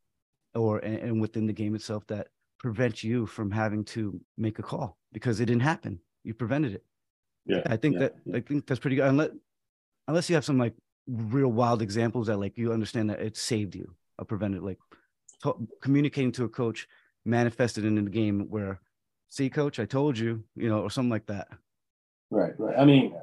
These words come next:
Speaker 2: it, not necessarily any wild examples, but I, I, I think, you know, I, I, I think where, where, where your point is leading, um, eh, eh, which I appreciate, is every official is, is unique. You know, everyone's coming to officiating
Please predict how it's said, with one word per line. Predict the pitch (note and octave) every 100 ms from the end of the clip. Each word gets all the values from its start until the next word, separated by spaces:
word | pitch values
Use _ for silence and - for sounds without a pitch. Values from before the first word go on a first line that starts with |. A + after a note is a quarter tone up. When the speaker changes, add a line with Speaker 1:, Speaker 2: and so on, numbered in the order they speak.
| -
Speaker 2:
it, | A#2+ B2 A#2+ _ - G2+ - A#2
not | D3
necessarily | C#3+ C3+ - A2+
any | G2+
wild | F2+ E2+ F2+ F#2 E2+ E2
examples, | D#2+ E2+ E2 E2+ E2
but | F2 F2
I, | F#2
I, | - - -
I |
think, | - A#2 - _ -
you | A2
know, | F#2+
I, |
I, | G2 - - -
I | G#2
think | - A#2 G#2+
where, | G2+ G2+ G2 F#2
where, | F#2+ F#2+ F2
where | F#2 F2+
your | G2
point | G2+ F#2 F2+
is | F2 - F2+
leading, | F#2+ F#2 F2 E2 E2 E2
um, | E2+ E2 D#2+ D#2+ _ _ _ -
eh, | G2+
eh, | F#2 -
which | F#2+ F2+
I | F2+
appreciate, | D#2+ - G#2 - E2
is | E2 E2 E2 - - -
every | A#2+ B2+ B2 - _ -
official | G2 - - - E2 D#2+ - - _ -
is, | G2+ F2+ G2+
is | F2+ F2+
unique. | F2+ E2+ - - -
You | F#2
know, | F2+ -
everyone's | G#2 A2+ G#2+ G2+ -
coming | F#2 F#2
to | - F#2 F2+ F2+ E2+ E2
officiating | - F2 - F2+ F2+ E2+ E2+ E2